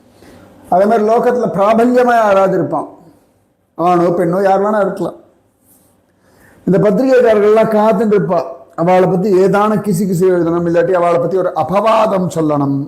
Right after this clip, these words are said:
அப்படின்னு. அந்த மாதிரி ஊருக்கே கண்ணனை பிடிக்கிறதா,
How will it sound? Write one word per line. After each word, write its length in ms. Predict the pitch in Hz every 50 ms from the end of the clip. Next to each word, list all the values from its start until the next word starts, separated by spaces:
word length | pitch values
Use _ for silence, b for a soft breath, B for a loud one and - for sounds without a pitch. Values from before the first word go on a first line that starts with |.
| - -
அப்படின்னு. 360 | 131 127 127 131 123 113 - - - - - - _ _ _ _ _ _ _ _ 151 170 185 165 165 160 143 127 123 - - - b b b b b b b b b _ _ _ _ _ _ _ _ _ _ _ _ _
அந்த 160 | - 160 175 190
மாதிரி 340 | 196 220 226 240 247 254 269 262 240
ஊருக்கே 440 | 208 208 240 262 277 262 214 269 269
கண்ணனை 320 | 226 220 226 233 226 226
பிடிக்கிறதா, 540 | 190 180 190 180 196 196 185 175 202 220